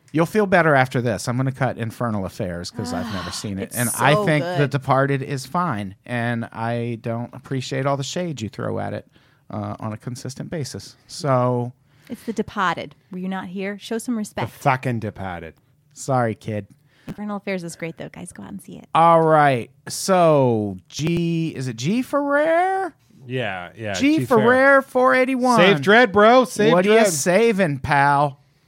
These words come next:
Speaker 2: Do not save Dredd.
Speaker 3: Uh, save Dredd. Save Dredd. Save Dredd.
Speaker 2: Warm in
Speaker 1: No.
Speaker 2: here, isn't
Speaker 3: Save
Speaker 2: it?
Speaker 1: Don't
Speaker 3: Dredd.
Speaker 1: save
Speaker 3: Save
Speaker 1: Dredd.
Speaker 3: Dredd. Save,
Speaker 2: Oh.
Speaker 3: save Dredd.
Speaker 1: So we have the air
Speaker 3: Save Dredd.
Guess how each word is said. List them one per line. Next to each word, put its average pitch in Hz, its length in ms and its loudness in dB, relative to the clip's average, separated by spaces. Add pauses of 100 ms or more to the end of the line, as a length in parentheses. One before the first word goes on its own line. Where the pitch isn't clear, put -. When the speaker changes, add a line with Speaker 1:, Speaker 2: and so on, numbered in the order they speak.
(120)
Speaker 2:
Do 208 140 -12
not 247 260 -8
save 240 220 -14
Dredd. 98 580 -10
Speaker 3:
Uh, - 40 -14 (460)
save 160 320 -2
Dredd. 117 380 -2
Save 139 280 -2
Dredd. 104 260 -2 (260)
Save 120 840 -2
Dredd. 101 200 -4 (180)
Speaker 2:
Warm 254 160 -14
in 120 80 -4
Speaker 1:
No. 135 240 4
Speaker 2:
here, 156 80 -8
isn't - 160 -18
Speaker 3:
Save 107 220 -2
Speaker 2:
it? - 40 -10
Speaker 1:
Don't 139 140 -2
Speaker 3:
Dredd. 117 140 0
Speaker 1:
save 131 200 -2
Speaker 3:
Save 120 220 0
Speaker 1:
Dredd. - 0 -
Speaker 3:
Dredd. 113 540 -2
Save, 113 240 -4
Speaker 2:
Oh. - 20 -8
Speaker 3:
save 139 400 -2
Dredd. 160 240 -2
Speaker 1:
So 135 180 -10
we 147 120 -8
have 262 120 -8
the 190 160 -6
air 135 60 -4
Speaker 3:
Save 131 720 0
Dredd. 110 180 -2